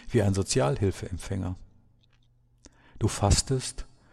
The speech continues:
und glaubst, Gott damit einen Gefallen zu tun, gibst aber nichts von deinem Besitz ab. Vielleicht glaubst du ja sogar,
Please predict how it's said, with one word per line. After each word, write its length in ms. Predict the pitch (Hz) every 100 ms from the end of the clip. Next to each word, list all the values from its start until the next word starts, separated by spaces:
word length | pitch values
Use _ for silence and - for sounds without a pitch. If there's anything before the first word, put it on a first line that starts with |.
| - -
und 200 | 110 95
glaubst, 320 | 107 104 -
Gott 180 | 117 104
damit 400 | 107 98 123 117
einen 200 | 110 104
Gefallen 500 | 98 - 90 90 113
zu 180 | 120 127
tun, 400 | 117 131 135 131 - - - - - -
gibst 320 | 113 - -
aber 200 | 101 98
nichts 440 | 92 95 - -
von 180 | - 104
deinem 260 | 98 95 90
Besitz 340 | 87 90 -
ab. 340 | - 104 - - - - - _ _ _ _ _ _ _ _ _ _ _ - - -
Vielleicht 300 | 180 170 -
glaubst 320 | 196 208 -
du 40 |
ja 140 | 127 110
sogar, 500 | 113 98 131 165